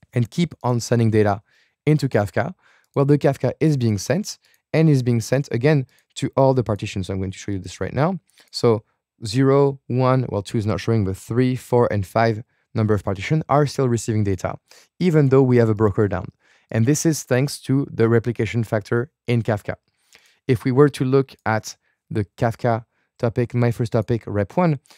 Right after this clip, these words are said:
this one would have some offline partitions because the Kafka broker is down, but we have not replicated that topic. And so therefore it's going to be missing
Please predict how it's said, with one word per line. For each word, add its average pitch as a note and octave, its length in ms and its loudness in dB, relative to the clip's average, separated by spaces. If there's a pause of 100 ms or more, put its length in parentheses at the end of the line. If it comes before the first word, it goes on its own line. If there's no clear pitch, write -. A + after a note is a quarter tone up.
(220)
this D3+ 340 0
one C#3+ 240 2
would A#2 140 2
have A#2 180 0
some A#2 260 -2
offline A#2 420 0
partitions - 540 -6 (480)
because E3+ 380 0
the C3 100 0
Kafka C3 280 0
broker A#2+ 260 0
is G2 200 -2
down, C3 320 0 (440)
but D3 360 0
we C#3+ 140 0
have A#2+ 300 0
not C3+ 180 2
replicated A#2+ 480 -2
that G#2+ 140 -4
topic. E3+ 420 -4
And A2 100 -2
so - 140 -2
therefore A2+ 580 0 (280)
it's A2 120 -4
going A#2+ 160 -2
to - 140 -10
be A2 120 -2
missing A2+ 480 0